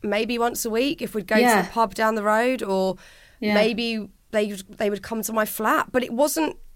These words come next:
Speaker 1: this sort of expectation that we have to do things and see people all the time. And certainly if you go back a hundred years,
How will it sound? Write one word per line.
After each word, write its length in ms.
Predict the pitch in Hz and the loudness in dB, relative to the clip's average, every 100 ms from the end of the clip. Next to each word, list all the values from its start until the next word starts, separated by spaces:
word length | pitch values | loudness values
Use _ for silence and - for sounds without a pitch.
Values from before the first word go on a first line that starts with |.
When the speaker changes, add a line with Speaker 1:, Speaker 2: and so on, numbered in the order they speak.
| - | -4
Speaker 1:
this 200 | 254 - | -4 -2
sort 200 | 269 240 | -4 -4
of 120 | 226 | -4
expectation 720 | - - 240 - 240 247 214 | -4 -4 -6 -6 -4 -4 -4
that 100 | 185 | -6
we 80 | 185 | -6
have 260 | 208 196 - | -6 -8 -10
to 80 | 170 | -10
do 280 | 233 233 | -6 -4
things 320 | 226 220 220 180 | -4 -4 -4 -4
and 140 | 196 | -4
see 260 | - 233 220 | -2 -4 -4
people 300 | 202 160 175 | -6 -6 -6
all 100 | 190 | -4
the 120 | 180 180 | -6 -6
time. 500 | 196 214 170 127 - | -2 2 2 -2 -4
And 140 | 220 | -4
certainly 380 | - 320 339 208 | 2 2 2 0
if 100 | - | -4
you 60 | 202 | -2
go 140 | 196 | 0
back 280 | 185 170 - _ _ _ | 0 -2 -4 _ _ _
a 60 | - | -6
hundred 440 | 139 285 220 180 143 | 0 2 2 0 -4
years, 400 | 113 135 214 | -4 -4 -6